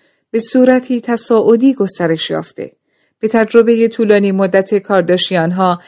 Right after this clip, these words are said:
در زمینه جرح و تعدیل بدن فکر کنید، یا به مدل‌های جوانی که جراحان پلاستیک و آنها چهره‌های کاملاً جدید بخشیدند، اما در زمینه‌های بسیاری نیز راکد مانده است.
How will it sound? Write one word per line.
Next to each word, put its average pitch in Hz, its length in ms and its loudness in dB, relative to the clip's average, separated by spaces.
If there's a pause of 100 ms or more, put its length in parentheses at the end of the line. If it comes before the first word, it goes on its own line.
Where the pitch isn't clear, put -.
(200)
در 277 100 2
زمینه 294 600 4
جرح 247 240 2
و 233 100 0
تعدیل 202 680 0
بدن 175 400 -2
فکر 196 320 -6
کنید، 247 480 -2 (440)
یا 311 120 6
به 302 140 4
مدل‌های 240 640 2
جوانی 202 480 0
که 175 280 -4 (300)
جراحان 302 640 2
پلاستیک 240 680 -2 (220)
و 196 60 -4
آنها 208 360 0
چهره‌های 190 640 0
کاملاً 202 500 -2
جدید 214 460 -2
بخشیدند، - 760 -8 (420)
اما 180 380 2 (320)
در 294 120 2
زمینه‌های 294 720 2
بسیاری 269 720 2
نیز 226 360 0 (280)
راکد 247 540 0
مانده 190 280 0
است. - 380 -14